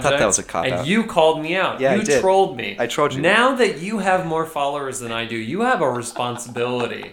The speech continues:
Speaker 2: <laughs> To be
Speaker 1: okay?
Speaker 2: nice.
Speaker 1: To be nice, okay?
Speaker 2: What?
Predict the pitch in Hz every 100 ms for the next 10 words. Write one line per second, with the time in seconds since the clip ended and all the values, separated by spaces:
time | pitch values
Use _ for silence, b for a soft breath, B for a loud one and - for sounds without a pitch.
0 | - - - 127 123 123 117 123 104 113
1 | - - - 180 185 202 180 110 - -
2 | - - - - 147 147 165 165 175 175
3 | - 165 139 -